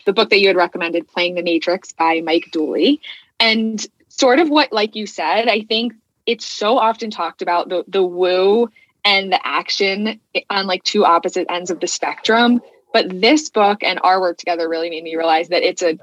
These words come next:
obviously a combination of them both, right? Like,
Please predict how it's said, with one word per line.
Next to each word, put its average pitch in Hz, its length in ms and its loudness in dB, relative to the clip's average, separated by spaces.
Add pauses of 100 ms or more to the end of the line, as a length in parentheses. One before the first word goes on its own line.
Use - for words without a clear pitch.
obviously 170 500 -2
a 160 120 -2 (120)
combination 165 840 -4 (140)
of 165 180 2
them 117 180 -2
both, - 380 0
right? 165 320 2
Like, - 260 2